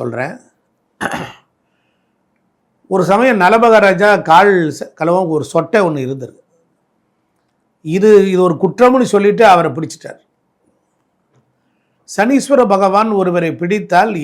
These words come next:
ஏழரை ஆண்டு காலம் விடாமல் நம்ம சென்னை பாணியில வச்சு செய்வார். செய்வார். இங்கே ஒரு அறிவியல் பூர்வமாகவும் தர்மபூர்வமாக ஒரு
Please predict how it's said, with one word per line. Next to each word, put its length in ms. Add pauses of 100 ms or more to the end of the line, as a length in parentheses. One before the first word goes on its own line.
(140)
ஏழரை 340 (160)
ஆண்டு 340
காலம் 360 (200)
விடாமல் 540 (960)
நம்ம 280 (140)
சென்னை 340
பாணியில 460
வச்சு 340
செய்வார். 340 (1800)
செய்வார். 360 (1200)
இங்கே 200 (100)
ஒரு 120 (100)
அறிவியல் 460
பூர்வமாகவும் 800 (400)
தர்மபூர்வமாக 680
ஒரு 60